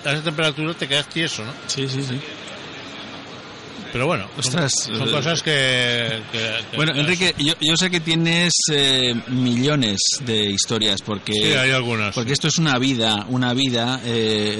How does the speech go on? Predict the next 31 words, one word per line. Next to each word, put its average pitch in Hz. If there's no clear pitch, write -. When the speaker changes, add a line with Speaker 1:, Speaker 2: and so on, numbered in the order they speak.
Speaker 2:
en 101
la 98
que 107
has 113
tenido 113
muchísimas 107
aventuras, 107
y 120
estoy 113
convencido 131
que 113
a 110
la 107
gente 120
que 120
escucha 113
al 113
otro 113
lado 113
del 107
espejo 117
le 117
encantaría 113
escuchar 123
por 107
lo 104
menos 123
algunas 110
más. 98
<laughs> -
Speaker 1:
Mira, 139